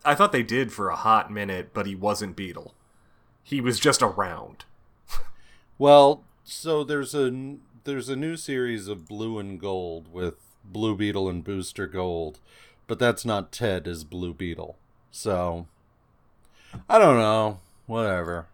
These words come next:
Speaker 2: Like, man.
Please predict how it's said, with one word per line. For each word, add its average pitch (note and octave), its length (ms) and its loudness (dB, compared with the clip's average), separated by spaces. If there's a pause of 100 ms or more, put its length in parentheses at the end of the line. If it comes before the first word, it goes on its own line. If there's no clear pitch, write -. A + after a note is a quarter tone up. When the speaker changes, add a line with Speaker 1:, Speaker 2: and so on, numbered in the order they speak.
(140)
Speaker 2:
Like, G#2+ 440 -2 (4000)
man. F2+ 240 -8